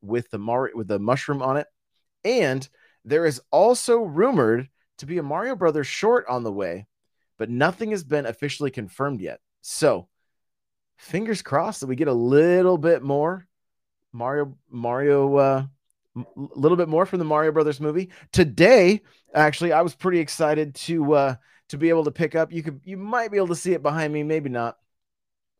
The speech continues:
I was able to find the Mario's Hot Wheel van in, uh, from Amazon. And so it's a little bit overpriced right now, but I will put a link in the description if you guys want to, uh,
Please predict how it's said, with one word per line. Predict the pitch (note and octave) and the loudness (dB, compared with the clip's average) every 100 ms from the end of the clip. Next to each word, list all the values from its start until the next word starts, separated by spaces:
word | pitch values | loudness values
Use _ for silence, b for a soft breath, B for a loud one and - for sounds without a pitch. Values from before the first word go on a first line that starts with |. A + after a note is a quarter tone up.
| _ _ _ _ - | _ _ _ _ -20
I | A2+ - | -18 -12
was | D#3+ | -8
able | F3+ F3 | -4 -4
to | |
find | - F3 F3 | -2 0 0
the | E3 | 0
Mario's | D#3 D#3+ E3+ E3 C3+ | 2 2 2 2 0
Hot | B2+ - F3 - | -4 0 0 2
Wheel | C#3+ A#2 | -2 -2
van | G2+ G2+ G2+ A2+ _ _ _ _ | -4 -8 -10 -12 _ _ _ _
in, | D3+ D3 D3 C#3+ C#3+ | -4 -2 -2 -4 -4
uh, | C#3 C3+ B2+ A2 A#2 | -2 -2 -4 -6 -8
from | - C3+ C3 | -4 -4 -4
Amazon. | C#3 G3+ G#3 G#2+ C2+ _ _ _ _ _ C3+ | -6 -6 -6 -6 -12 _ _ _ _ _ -8
And | D3 | -6
so | - E3 D#3 | -2 0 0
it's | D3+ D#3+ | -2 -4
a | |
little | D#3 D#3+ F#3 A3 A3+ A3+ A3 | -2 2 6 8 8 6 4
bit | G3+ G#3+ | 2 2
overpriced | F#3 G3 F3+ E3+ F#3 G#3 | 0 -2 -2 -2 -2 -2
right | G3+ G3 | -6 -4
now, | G3+ | -4
but | F#3 D#3 | 0 0
I | D#3 | 0
will | D3+ G3+ | 0 -2
put | F#3+ F#3+ | -2 -2
a | |
link | D3+ E3 G3 | 0 -2 -6
in | - | -8
the | D#3+ | -8
description | C#3 C3+ G3+ F#3+ A3 A3 | -8 -6 -6 -4 -10 -8
if | C#3 C3+ | -10 -10
you | |
guys | C#3+ D3+ D3 C3+ | -6 -4 -4 -6
want | B2+ B2 C3+ C3+ - | -8 -6 -6 -8 -10
to, | - C3 B2+ | -8 -4 0
uh, | B2 | 0